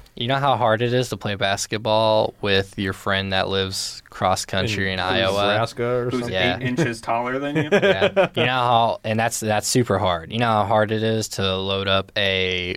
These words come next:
Speaker 1: uh, Rust lobby or a Fortnite lobby and have him join and,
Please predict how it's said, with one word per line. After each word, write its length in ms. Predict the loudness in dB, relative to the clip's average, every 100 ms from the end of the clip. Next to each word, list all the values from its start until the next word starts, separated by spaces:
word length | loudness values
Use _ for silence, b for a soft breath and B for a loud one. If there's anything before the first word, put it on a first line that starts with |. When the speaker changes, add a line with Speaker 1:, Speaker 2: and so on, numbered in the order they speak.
| -8 -2
Speaker 1:
uh, 360 | 0 2 -2 -4
Rust 560 | -4 -2 -2 -2 -6 -4
lobby 560 | 0 0 0 -2 -4 -4
or 320 | -4 -2 -2
a 140 | -2
Fortnite 580 | -4 -4 -4 -2 -4 -4
lobby 520 | -2 -2 -2 -6 -6
and 140 | -8 -8
have 220 | -6 -6
him 160 | -8 -8
join 440 | -6 -6 -6 -8
and, 580 | -10 -8 -8 -10 -10